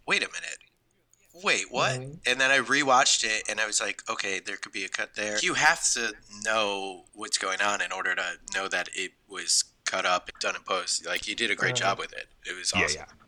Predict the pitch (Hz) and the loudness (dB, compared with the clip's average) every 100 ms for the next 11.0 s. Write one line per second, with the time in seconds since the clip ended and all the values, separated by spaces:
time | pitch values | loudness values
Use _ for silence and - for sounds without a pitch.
0 | _ _ - 78 127 131 117 87 87 - | _ _ -8 -8 -6 -4 -4 0 -2 -2
1 | - 123 135 - 120 101 110 - 107 107 | -2 4 4 6 4 4 2 0 4 6
2 | 101 95 92 95 87 85 - 95 90 85 | 6 4 2 0 -2 -2 0 0 0 -4
3 | - 135 - - 135 120 - 110 101 95 | -4 -6 -4 4 6 6 4 2 2 0
4 | 87 85 80 - - - 95 92 95 92 | 2 2 2 -2 -6 0 4 4 4 2
5 | 90 - - - 104 92 87 85 90 - | -4 -8 -14 -6 -4 -2 -2 2 2 0
6 | - 87 - - 80 80 80 82 - - | -6 -6 -4 -4 -4 -4 -4 -6 -6 -2
7 | 78 - - - - - 151 151 131 101 | -2 -2 -10 -18 -20 -14 0 2 4 2
8 | - 143 135 113 104 101 101 92 - 120 | 2 4 6 8 6 4 2 0 4 4
9 | 107 - 90 - 85 76 78 76 67 - | 6 2 -2 0 -2 -2 -8 -8 -10 -8
10 | - - _ - 135 131 123 113 - - | -10 -10 _ -4 -4 -4 -6 -6 -12 -14